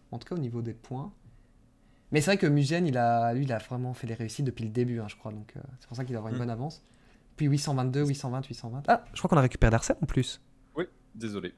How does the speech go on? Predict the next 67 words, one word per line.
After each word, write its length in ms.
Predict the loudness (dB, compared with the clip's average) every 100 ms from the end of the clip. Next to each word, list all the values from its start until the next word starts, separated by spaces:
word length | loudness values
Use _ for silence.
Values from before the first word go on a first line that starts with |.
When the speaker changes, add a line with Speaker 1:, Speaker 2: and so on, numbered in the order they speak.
| -10
Speaker 2:
<laughs> 440 | -6 -2 -4 8
Speaker 1:
Pas 60 | 10
de 60 | 10
souci, 280 | 6 6
on 80 | 10
parlait 220 | 12 12
des 80 | 12
réussites 340 | 10 8 8 10
et 40 |
on 100 | 10
a 60 | 12
même, 220 | 12 10
on 120 | 10
a 60 | 12
même 200 | 12 12
balancé 340 | 12 12 10 10
une 60 |
réussite 340 | 10 8 6 6
cachée, 380 | 6 8 8
mais 100 | 10
on 60 | 10
va 100 | 12
pas 100 | 12
le 60 | 10
dire 180 | 8 6
parce 140 | 4
que 80 | 2
tu 100 | 4
vas 80 | 6
pas 80 | 6
être 80 |
content. 340 | 6 -2 -4 -8 -8 -8 -8 -14 -18 -20 -20 -20 -20 -12
Speaker 2:
Ah, 300 | -10 -10 -14
c'est 140 | -16 -16
pas 80 | -12
bien 200 | -10 -12
ça. 160 | -14 -10 -6
Speaker 1:
<laughs> 920 | -6 -6 -8 -10 -8 -12 -14 -10 2
Non, 100 | 4
mais 80 | 4
c'est 100 | 0
sorti 220 | -2 -2
tout 140 | -2
seul 220 | 2 4 4
de 100 | 2
quelqu'un 400 | 0 2 4 6
dans 60 |
le 100 | 4
chat, 240 | 4 0 0
tu 160 | -2
vois, 60 | -6
je 100 | -4
ne 80 | 0
balancerai 480 | 2 2 -2 -8 -4
pas, 240 | -2 -2
t'inquiète. 520 | -6 -12 -10 -14 -14 -20 -18 -10
Speaker 2:
Non, 60 | 0
mais 260 | 2 4 0
c'est 180 | -4
pas 120 | -6 -2
grave, 160 | -2 0
je 40 |
vais 60 | 0
le 60 | 2
retrouver, 460 | 2 0 -2 -8
je 140 | -8
vais, 100 | -10